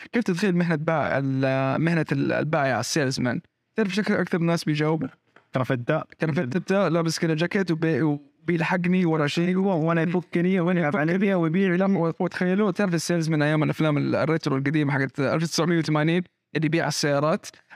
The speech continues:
Speaker 1: هذا الستيريوتايب اللي بفكر فيه، البيرسونا اللي بفكر فيه لما يربطوا السيلزمان.
Speaker 2: Exactly.
Speaker 1: السيلزمان موجود في كل شخص في أي مرحلة تكون موجودة في حياتك، تمام؟ أنت لازم لما تعرض نفسك قدام شركة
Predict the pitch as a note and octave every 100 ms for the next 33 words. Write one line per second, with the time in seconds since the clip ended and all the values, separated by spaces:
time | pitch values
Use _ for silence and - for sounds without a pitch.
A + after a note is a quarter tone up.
0 | - E3+ G3+ G#3 - - F3 E3+ C3+ E3
1 | F3+ F#3+ - - D3 D3 D#3 D#3 D3 D#3+
2 | D3 D3 - E3 E3+ F3+ G#3 _ _ _
3 | - D3+ D3+ E3 D3 F#3+ F#3+ D3+ D3 E3+
4 | D3+ C#3 A#2+ A#2 - - D#3 C3+ - E2
5 | - - _ _ A#2+ A2+ G2+ - - _
6 | _ _ _ D#3+ - F#3 F#3 D#3+ D3 D3
7 | C#3+ E3 F3+ - - - - F3 - D#3
8 | - - - F3 - D#3+ D#3 C#3+ - C#3+
9 | - D3+ C#3 C#3 C#3 - G#2+ G#2+ - -
10 | - - B2+ C3 D#3+ - - - D3 D#3
11 | D#3+ D#3+ C#3+ C#3+ C#3 - E3 D3+ D3 D3+
12 | C#3 - D3 D3 C3+ E3 D3+ D3 C3